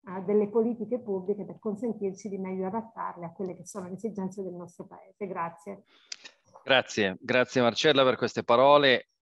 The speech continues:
Speaker 2: per la puntualità dei minuti che hai utilizzato, eh, si vede che, insomma, eh, hai una grande esperienza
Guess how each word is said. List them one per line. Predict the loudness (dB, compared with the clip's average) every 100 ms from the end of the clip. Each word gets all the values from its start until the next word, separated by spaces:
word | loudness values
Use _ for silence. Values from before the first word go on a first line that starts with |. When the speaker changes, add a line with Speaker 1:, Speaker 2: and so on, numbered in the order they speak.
| _
Speaker 2:
per | -2 0
la | 4 4 4 0
puntualità | -2 -2 2 6 6 6 4 4 4 0
dei | -4 -4
minuti | 0 0 0 -2 -2
che |
hai | 0
utilizzato, | 0 -2 -6 -2 4 4 4 0 0 -2 -4
eh, | -6 -4 -2 -2 -4
si | -6 -4
vede | -2 -2
che, | -4
insomma, | -6 -8 -8 -6 -8 -12 -20 -12
eh, | -2 0 0 -2 -6 -10 -10
hai | 0 4
una | 6 4 2 -6
grande | -2 4 4 6
esperienza | 4 4 4 6 4 2 0 0 0